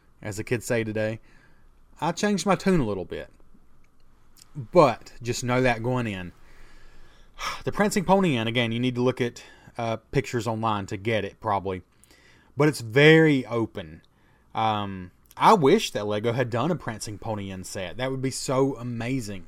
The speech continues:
Oh, man. Oh, I wish they probably, I'm sure they don't have the license anymore, but I would just be through the moon if they released, like, an expert level, direct-to-consumer set,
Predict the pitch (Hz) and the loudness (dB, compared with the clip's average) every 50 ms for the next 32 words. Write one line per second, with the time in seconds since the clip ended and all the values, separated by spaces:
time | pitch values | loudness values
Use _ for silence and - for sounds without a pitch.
0 | - - 123 131 139 127 104 98 101 117 139 131 113 98 87 82 - - - - | -14 -8 -4 -2 -2 -2 -2 -4 -6 -8 -6 -6 -6 -8 -10 -12 -16 -20 -20 -20
1 | - - - - - - - - _ - - - _ _ - 123 143 147 139 135 | -18 -18 -18 -20 -20 -20 -20 -20 _ -20 -20 -20 _ _ 0 2 4 4 4 4
2 | 127 143 139 - - - - - - - 139 135 - - - 139 143 139 131 131 | 4 2 2 2 -2 -10 -12 -10 -2 -2 -2 -2 -2 -2 4 8 8 8 8 6
3 | 123 117 - 117 120 113 - - 131 123 107 107 101 101 101 107 95 101 98 98 | 0 -2 -4 -8 -8 -8 -4 -2 -2 0 0 -2 -4 -4 -8 -4 -4 -2 2 2
4 | 98 - - 104 95 90 98 95 92 92 92 92 90 87 98 98 110 120 123 123 | 0 0 -2 -12 -10 -10 -10 -10 -10 -8 -8 -8 -6 -6 -4 -2 -2 -2 -2 -2
5 | 110 113 - - - 123 110 - - 147 156 156 147 143 131 120 113 104 95 90 | -4 -6 -8 -6 -8 -8 -8 -2 0 2 4 4 2 0 -2 -4 -6 -6 -8 -10
6 | 85 85 - _ _ - _ _ _ _ 117 110 - 117 113 117 117 110 107 107 | -14 -16 -18 _ _ -20 _ _ _ _ -8 -4 -2 -2 0 0 0 0 -2 -2
7 | 101 - - 107 95 - 104 - 120 120 - - - - 113 113 110 113 110 110 | -4 -4 -6 -6 -6 -6 -10 -8 -8 -8 -8 -8 -8 -8 -8 -8 -6 -6 -6 -4
8 | 107 107 107 107 104 - 120 127 123 - - - 117 110 - - - 123 117 110 | -4 -4 -6 -6 -6 -4 -6 -6 -6 -8 -14 -12 -12 -12 -10 -6 -4 -4 -4 -4
9 | 107 107 104 104 98 - _ _ _ _ _ _ _ _ _ _ _ _ _ _ | -4 -4 -6 -6 -6 -8 _ _ _ _ _ _ _ _ _ _ _ _ _ _
10 | _ - _ _ _ _ _ _ _ _ _ _ _ _ _ _ - - - - | _ -20 _ _ _ _ _ _ _ _ _ _ _ _ _ _ -20 -20 -20 -16
11 | - - - - - - 160 139 123 107 104 101 - - | -12 -10 -8 -8 -2 2 2 2 2 0 -2 -6 -12 -20